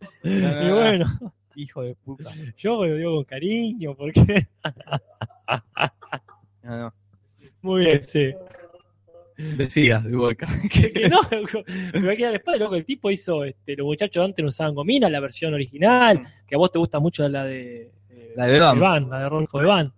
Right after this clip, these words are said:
Speaker 1: Ah, que me guste mucho esta. <laughs> Tomaste algo que dije hoy. <laughs>
Speaker 2: Mirá.
Speaker 1: A vos te gusta mucho la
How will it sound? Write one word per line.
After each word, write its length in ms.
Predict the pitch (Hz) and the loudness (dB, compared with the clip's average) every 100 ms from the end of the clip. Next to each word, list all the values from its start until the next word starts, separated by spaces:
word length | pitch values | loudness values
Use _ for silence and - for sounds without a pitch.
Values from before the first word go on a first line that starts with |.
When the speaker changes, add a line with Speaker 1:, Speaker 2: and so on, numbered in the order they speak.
| _ | _
Speaker 1:
Ah, 160 | 123 113 | -4 -4
que 140 | 113 | -4
me 120 | 113 | -4
guste 240 | 127 135 127 | -4 -4 -2
mucho 260 | 139 147 | -2 -2
esta. 180 | 127 113 | -6 -8
<laughs> 1080 | - - - - - - - _ _ _ _ | -14 -20 -20 -20 -20 -20 -20 _ _ _ _
Tomaste 380 | - 147 160 160 | 2 4 4 4
algo 140 | 156 147 | 4 4
que 60 | |
dije 180 | 151 151 | 2 4
hoy. 220 | 151 175 | 6 6
<laughs> 540 | 185 - 208 - - 233 | 4 4 0 0 0 2
Speaker 2:
Mirá. 200 | 180 151 | 2 4
Speaker 1:
A 100 | 160 | 4
vos 140 | 175 | 2
te 120 | - | 4
gusta 300 | 170 180 - | 4 4 2
mucho 400 | 160 156 170 165 | -2 -2 -4 -4
la 100 | 156 | -4